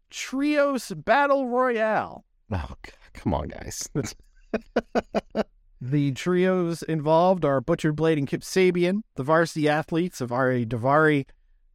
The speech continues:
Speaker 1: Josh Woods and Tony Nese, the Dark Order of John Silver, Evil Uno, and Alex Reynolds, the Acclaimed Billy Gunn, Q T V of Q T Marshall, Aaron Solo, and Powerhouse Hobbs. But fuck all that shit. The Lucha Bros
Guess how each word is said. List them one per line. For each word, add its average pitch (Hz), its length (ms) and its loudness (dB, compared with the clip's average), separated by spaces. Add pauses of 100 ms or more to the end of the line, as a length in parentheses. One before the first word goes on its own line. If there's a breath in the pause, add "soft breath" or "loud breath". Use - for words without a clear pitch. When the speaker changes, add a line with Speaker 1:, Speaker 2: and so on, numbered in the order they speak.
(140)
Speaker 1:
Josh 143 320 0
Woods 143 220 0
and 123 80 -6
Tony 131 220 -2
Nese, 185 340 0
the 143 80 -6
Dark 165 320 2
Order 156 360 2
of 117 120 -4
John 139 320 0
Silver, 135 420 -2
Evil 139 280 -4
Uno, 147 180 -2
and 131 100 -2
Alex 123 300 -4
Reynolds, 220 380 2 (240)
the 220 60 -2
Acclaimed 262 340 2
Billy 208 200 4
Gunn, 160 380 2 (320)
Q 285 220 2
T 233 300 2
V 156 440 0
of 123 240 -4
Q 165 160 -2
T 156 160 0
Marshall, 135 580 0 (240)
Aaron 147 220 2
Solo, 139 380 2
and 123 100 -2
Powerhouse 139 360 -4
Hobbs. 139 340 0 (260)
But 139 140 -4
fuck 196 240 2
all 170 160 4
that 151 180 2
shit. 143 300 -2
The 175 80 2
Lucha 226 360 0
Bros 214 440 2